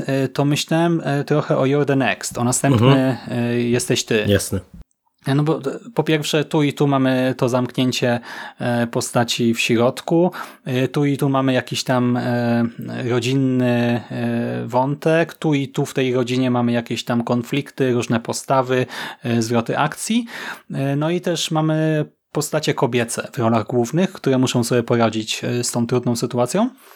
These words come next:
Speaker 1: I, e, ja przy tamtym filmie chwaliłem wykorzystanie domu, e, ale tutaj, e, posz-, posunięto się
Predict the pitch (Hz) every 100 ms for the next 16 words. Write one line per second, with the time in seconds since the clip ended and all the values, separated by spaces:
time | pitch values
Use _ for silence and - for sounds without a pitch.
0 | - _ _ _ _ _ _ - - 156
1 | 151 - - - - 135 135 131 135 170
2 | - - - 196 202 196 - 135 123 120
3 | - 135 135 147 131 131 131 127 - 127
4 | 127 113 113 110 139 226 - - - -
5 | - 147 127 135 135 147 147 - 170 185
6 | 175 175 - 151 151 - 160 - - -
7 | - - - 151 165 165 175 165 - 156
8 | 151